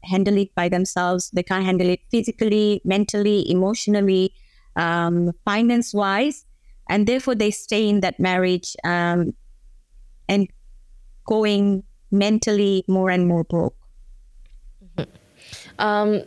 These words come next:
Speaker 2: so are there any re-, resources such as books, workshops,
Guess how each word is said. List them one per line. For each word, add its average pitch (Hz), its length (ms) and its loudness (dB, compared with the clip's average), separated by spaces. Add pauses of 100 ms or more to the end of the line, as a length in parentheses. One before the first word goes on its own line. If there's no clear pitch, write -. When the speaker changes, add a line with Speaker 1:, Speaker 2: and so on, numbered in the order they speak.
Speaker 2:
so 226 440 -2
are 247 240 0
there 302 280 0
any 214 540 0
re-, 196 300 -2 (260)
resources 190 1160 -2
such 175 320 -6
as 160 180 -2
books, 147 500 -4
workshops, 143 720 -4